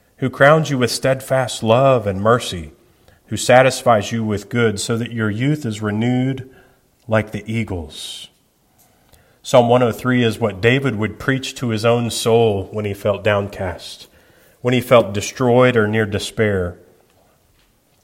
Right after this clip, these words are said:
He would remember that God doesn't deal with him according to his sins or repay him according to his iniquities. For as high as the heavens are above the earth, so great is his steadfast love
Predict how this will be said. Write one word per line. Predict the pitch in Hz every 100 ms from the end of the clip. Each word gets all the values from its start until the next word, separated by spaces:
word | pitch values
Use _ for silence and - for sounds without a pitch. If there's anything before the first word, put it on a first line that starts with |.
| _
He | - 117
would | 113 95
remember | 104 107 120 120
that | 104 104
God | 104 110 110
doesn't | 110 107 107 98
deal | 113 135
with | 123
him | 110 104
according | 95 120 110 107
to | 101 104
his | 95
sins | - 104 98 92 90 - - _ _ _ _
or | 113
repay | 110 - 131
him | 139 107
according | - 120 110 107
to | 117
his | 104
iniquities. | 104 104 104 104 90 85 - - - _ _ _ _ _ -
For | 107
as | 101
high | 120 120
as | 113
the | 110
heavens | 113 113 107
are | 110 107
above | 104 107
the | 107 104
earth, | 101
so | - 113
great | 104 110 113
is | 117 110
his | 95
steadfast | - 127 117 120 113 - 104
love | 110 101 80 -